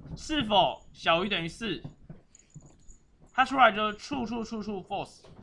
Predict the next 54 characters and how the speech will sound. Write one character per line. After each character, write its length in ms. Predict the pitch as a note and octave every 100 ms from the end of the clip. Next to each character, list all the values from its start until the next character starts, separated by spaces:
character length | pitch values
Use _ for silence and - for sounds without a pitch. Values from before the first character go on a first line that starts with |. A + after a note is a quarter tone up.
| - _ -
前 120 | A3+
面 140 | E4+
四 260 | E4+ F4+ C#4
个 360 | G3+ E3+ - -
是 440 | - A3 G3+ D#3
true， 320 | - G#3 E3
后 180 | - G#3
面 320 | G3 F#3+ D3+ -
一 80 |
个 140 | C#3 C3+
是 160 | D3+
false。 400 | C#3+ D3+ A2+ - - - _ _
那 140 | - C#4+
大 80 | D4+
家 100 | D4+
要 60 |
注 240 | D#4 D#4+ D4
意 20 |
一 20 |
下， 320 | C#4+ C4 A3+ - - -
这 80 | -
个 140 | E4+ C#4+
向 320 | - E4 D4
量 160 | D4
的 100 | B3
优 240 | G#3 A3+ B3
势 220 | - A#3
就 100 | G#3
是 160 | G#3+ G#3
在 140 | G#3+
上 240 | A3+ G#3+
节 140 | F#3+ D#3+
课 140 | G3
有 80 | D3
教 200 | C#3 D#3
过， 140 | D#3+ D#3
它 140 | G#3+
可 100 | A#3
以 80 | F3
一 40 |
次 200 | E3+ G#3
做 400 | E3 G3 D3+ B2
所 220 | - C3+
有 120 | D3+ A#2+
事 160 | -
情 200 | C3+ F#2
嘛， 120 | - B1+
对 100 | B2+
不 60 | A#2+
对？ 180 | B2+ A2+ - _ -
我 100 | G3
们 100 | C4+
本 140 | A#3+
来 380 | E3+ D3+ E3 -